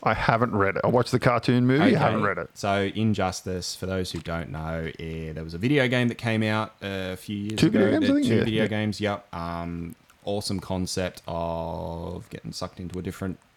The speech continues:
Speaker 2: uh, universe, basically, within the D C multiverse type, yada, yada, yada. Um, go give it a read and we'll talk about it next week.
Speaker 1: Okay.
Speaker 2: Injustice, we'll just go, um, year one for now.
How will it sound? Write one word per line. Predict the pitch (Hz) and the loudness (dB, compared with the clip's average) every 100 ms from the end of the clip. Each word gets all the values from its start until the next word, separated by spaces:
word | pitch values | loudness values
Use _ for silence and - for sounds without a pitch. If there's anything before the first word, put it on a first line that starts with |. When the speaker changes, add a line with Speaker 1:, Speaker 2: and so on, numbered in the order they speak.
| - | -10
Speaker 2:
uh, | 92 90 90 87 87 | -6 -6 -6 -8 -2
universe, | 104 107 107 95 | 0 2 0 -4
basically, | - 101 - 104 101 | -4 -6 -2 0 0
within | 92 90 | 0 -2
the | 87 | 0
D | 98 95 | 0 0
C | - 92 92 90 87 | -2 -2 0 -2 -2
multiverse | 90 - 90 90 87 85 - | -4 -6 -6 -4 -6 -8 -4
type, | 92 - | -4 -4
yada, | 87 85 82 | -6 -6 -6
yada, | 82 | -4
yada. | 90 160 175 - - - - - | -4 -2 -4 -8 -16 -20 -6 4
Um, | 110 110 107 110 107 104 - _ _ - - - _ - | 6 8 8 8 6 4 -4 _ _ -20 -20 -20 _ -4
go | 90 | -2
give | 90 | -2
it | 95 | -2
a | |
read | 95 123 | 0 0
and | 113 | 0
we'll | 101 | -2
talk | - 107 | -4 -6
about | 113 | -6
it | - | -6
next | 123 - | -8 -8
week. | 131 - 95 | -10 -2 2
Speaker 1:
Okay. | 101 135 120 | 6 6 8
Speaker 2:
Injustice, | 120 127 127 104 143 | 8 10 8 6 6
we'll | 170 | 6
just | 165 160 - | 6 4 6
go, | 131 120 117 | 8 8 8
um, | 101 104 104 101 98 | 6 4 4 2 0
year | 95 92 | 2 0
one | 82 78 | 0 -4
for | - | -6
now. | 82 | -8